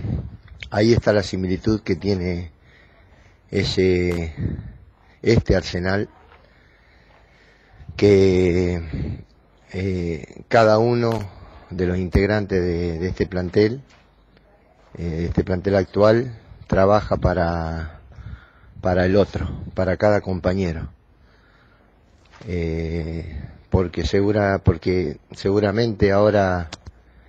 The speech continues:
eh, vemos chicos que han crecido y han crecido gracias a, a jugadores que ya han participado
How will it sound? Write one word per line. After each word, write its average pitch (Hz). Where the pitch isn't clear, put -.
eh, 78
vemos 98
chicos -
que -
han 98
crecido 107
y 98
han 95
crecido 95
gracias 92
a, 82
a 82
jugadores 95
que 85
ya 95
han 98
participado 90